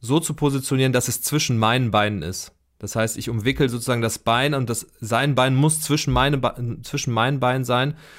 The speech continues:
Schon könnte ich mich wirklich rumwickeln. Dann kommen natürlich noch die Hände dazu oder Arme. Da kann man sich auch entscheiden, mache ich eher was mit den Händen? Würde ich nicht raten, weil dann gibt's meistens Foul,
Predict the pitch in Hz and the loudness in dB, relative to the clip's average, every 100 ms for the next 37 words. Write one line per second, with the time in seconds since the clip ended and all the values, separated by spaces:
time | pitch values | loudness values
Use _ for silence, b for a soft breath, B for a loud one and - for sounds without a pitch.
0 | B - 131 143 151 - 131 113 139 139 | B -4 0 2 2 2 0 0 -2 -4
1 | - - - 117 123 131 110 139 175 175 | -8 -18 -12 -4 0 2 2 0 2 4
2 | 180 - B B - 123 131 135 127 123 | 2 -4 B B -2 0 2 0 0 0
3 | 135 123 110 120 156 156 - - 165 170 | -2 0 0 2 2 0 0 0 0 2
4 | 107 101 107 131 151 160 170 b b b | 0 0 2 2 2 0 -2 b b b
5 | b b b b 110 120 139 127 117 131 | b b b b -2 2 2 2 0 0
6 | 131 131 135 127 127 - - - - - | 0 0 2 0 0 -8 -20 -20 -20 -16
7 | 160 127 131 - 127 123 120 120 113 120 | 0 2 2 2 2 2 0 -2 0 2
8 | 139 170 180 - - 120 139 151 147 147 | 2 0 -2 -2 -2 -2 -2 -2 2 2
9 | 139 117 117 117 127 120 123 113 120 135 | 2 0 0 -2 -2 -2 -2 -2 0 2
10 | 160 | 0